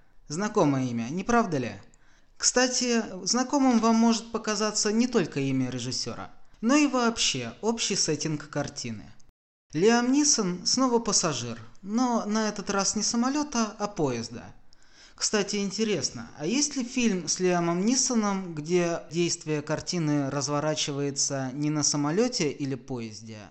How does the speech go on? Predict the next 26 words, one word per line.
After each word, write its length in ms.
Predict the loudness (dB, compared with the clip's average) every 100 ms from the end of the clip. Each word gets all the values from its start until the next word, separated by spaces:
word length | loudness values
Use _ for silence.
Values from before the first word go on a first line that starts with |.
| _ -10
а, 180 | -4
скажем, 680 | -2 -2 -2 -2 -2 -2 -4
на 160 | -4 -6
корабле? 540 | -2 -2 -2 -6 -12 -14 -20 _ _ _ _ _ _ -20 -20 -8
Подскажу, 640 | -4 -2 -2 -2 -2 -4 -10 -14
такой 280 | -10 -4 -4
фильм 260 | -2 0 0
есть. 520 | 2 0 -2 -8 -14 -20 -20 -20 -14 -2
И 80 | 2
если 300 | 4 4 0
вы 120 | -2
знаете 680 | 0 0 0 -2 -2 0 0
его 260 | 0 2
название, 720 | 2 2 2 2 2 0 -2
вы 160 | -2 -2
большой 400 | 0 0 2 2
молодец 720 | 2 2 0 -2 -2 -2 -2
и 140 | -2 -2
заслуживаете 800 | 2 2 2 0 0 -2 -2 -6
похвалы 560 | -8 -8 -6 -4 -2 -2
от 140 | -6
Кэпа. 480 | -8 -10 -8 -12 -12 -4
Ну 140 | 0
а 80 | 4
если 340 | 6 4 2
нет, 280 | 2 2 2